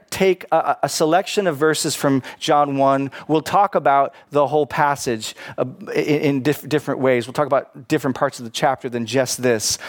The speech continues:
But, but in order to help us focus, I'm gonna read just a few specific verses that orient around, uh,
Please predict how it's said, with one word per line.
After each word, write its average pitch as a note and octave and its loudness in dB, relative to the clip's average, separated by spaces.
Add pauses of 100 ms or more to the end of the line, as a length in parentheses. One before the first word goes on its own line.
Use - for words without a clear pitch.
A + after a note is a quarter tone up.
(200)
But, D3+ 0
but D3+ 0
in D#3 0
order E3+ 4
to D#3 2
help D#3+ 2
us C#3+ -4
focus, D3+ -2
I'm D3 2
gonna E3+ 0
read C#3 2 (240)
just E3 2
a C#3+ 4
few F#3+ 2
specific D#3+ 0
verses C3+ 0 (260)
that C3+ 2 (160)
orient D3 4
around, C3 2 (200)
uh, B2 4